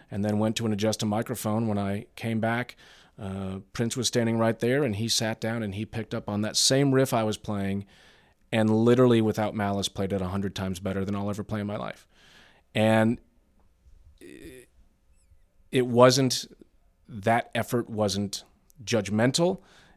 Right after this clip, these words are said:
but it was inspiring and it was a challenge. "Oh, you play?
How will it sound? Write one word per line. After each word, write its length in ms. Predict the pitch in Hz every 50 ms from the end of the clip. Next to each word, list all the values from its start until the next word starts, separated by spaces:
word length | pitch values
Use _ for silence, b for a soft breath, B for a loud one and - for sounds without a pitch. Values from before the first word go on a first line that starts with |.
| b b -
but 120 | 110 113
it 60 | 120
was 160 | 117 127 107
inspiring 600 | 120 117 107 - - - 120 113 113 110 104 98 95
and 80 | 98
it 60 | 107 107
was 100 | 107 98
a 60 | 104
challenge. 600 | - - - 120 117 117 110 107 90 85 - - _ -
"Oh, 380 | 156 185 233 226 135 90 90 _ -
you 180 | 117 123 143
play? 520 | 139 - 135 165 156 160 180 208 233 226